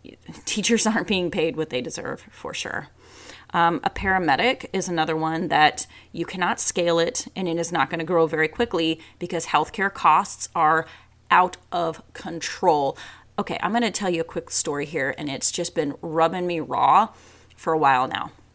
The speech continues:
So my kid, uh, one of my kids go to a co-op, and their headmaster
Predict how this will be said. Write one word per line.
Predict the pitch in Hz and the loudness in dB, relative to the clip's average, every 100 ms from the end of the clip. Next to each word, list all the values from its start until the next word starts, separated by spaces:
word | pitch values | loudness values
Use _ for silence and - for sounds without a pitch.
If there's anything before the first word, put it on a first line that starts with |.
| _ _ _ _ _ _ - | _ _ _ _ _ _ -14
So | - 196 180 165 | -6 0 2 4
my | 185 175 | 4 2
kid, | 170 - 240 247 247 - - | 2 0 6 6 6 0 -2
uh, | 196 185 | 2 2
one | 185 220 | 2 0
of | |
my | 220 | -2
kids | - 180 170 | 0 -2 0
go | 170 | -2
to | 165 - 143 | -2 -4 -6
a | |
co-op, | 143 - - - - - - - - | -6 -8 -4 -4 -4 -8 -20 -20 -10
and | 190 170 170 170 | -2 0 0 -2
their | 160 165 | -2 -2
headmaster | 165 214 214 170 156 - 175 160 170 | 4 4 6 4 4 2 2 4 2